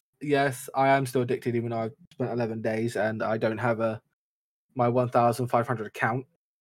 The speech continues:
which I may try and get back next year. Maybe get lucky. Who knows?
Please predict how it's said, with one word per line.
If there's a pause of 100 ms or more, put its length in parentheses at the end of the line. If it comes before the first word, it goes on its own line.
(1000)
which
I
may
try
and
get
back
next
year. (1120)
Maybe
get
lucky. (800)
Who
knows?